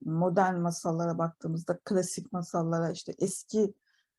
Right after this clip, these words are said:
e, anlatılara, e, sözlü anlatılara falan baktığımızda birçok yazarı, şairi ve ustayı etkileyen önemli masallar ortaya çıkıyor. Onları görüyoruz ve onlar ortaya çıkmış. Mesela bunlardan en önemlileri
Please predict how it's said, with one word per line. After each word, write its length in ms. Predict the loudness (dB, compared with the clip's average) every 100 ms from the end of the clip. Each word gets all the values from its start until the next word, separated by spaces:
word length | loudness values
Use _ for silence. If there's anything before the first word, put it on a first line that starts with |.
| _ 0
e, 300 | 2 2 2
anlatılara, 920 | 2 2 0 -2 2 4 6 6 4 2
e, 340 | 2 2 0
sözlü 800 | -4 2 4 4 6 8 8 4 0
anlatılara 560 | 0 0 4 6 6
falan 300 | 4 2 6
baktığımızda 920 | 6 6 4 4 4 0 6 6 6 -4
birçok 680 | 2 6 8 8 6 8
yazarı, 480 | 10 10 8 6 4
şairi 680 | 2 0 4 6 8 6 6
ve 80 | 6
ustayı 480 | 4 2 4 4 2
etkileyen 600 | -2 0 2 4 2 4
önemli 340 | 4 4 4
masallar 720 | 2 0 0 2 8 8 8 2
ortaya 400 | -4 -4 -4 -4
çıkıyor. 400 | -8 0 2 4
Onları 340 | 4 6 6
görüyoruz 440 | 6 6 6 6 6
ve 60 |
onlar 260 | 6 8 6
ortaya 360 | 6 2 -10
çıkmış. 500 | -10 -14 _ 0 0 -4
Mesela 240 | -6 -2
bunlardan 460 | 4 6 6 4 6
en 140 | 8
önemlileri 760 | 8 6 4 2 4 4 2